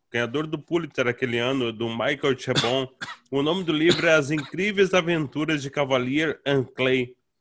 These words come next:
em que ele retrata dois personagens fictícios que criaram um personagem, ah, dentro da história deles, que é o escapista. E é uma, é uma, é uma biografia não autorizada do, do, do Schuster e do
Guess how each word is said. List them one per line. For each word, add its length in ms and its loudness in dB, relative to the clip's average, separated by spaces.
em 80 -6
que 80 -4
ele 160 4
retrata 640 2
dois 420 0
personagens 640 2
fictícios 880 -6
que 180 -14
criaram 560 0
um 160 -6
personagem, 840 -2
ah, 400 0
dentro 680 2
da 160 2
história 360 0
deles, 340 -2
que 120 -6
é 40 0
o 60 -4
escapista. 800 -4
E 80 2
é 100 4
uma, 400 0
é 100 -4
uma, 320 -2
é 100 -8
uma 220 2
biografia 760 4
não 140 0
autorizada 920 4
do, 320 2
do, 460 -2
do 340 -2
Schuster 640 -2
e 140 2
do 680 0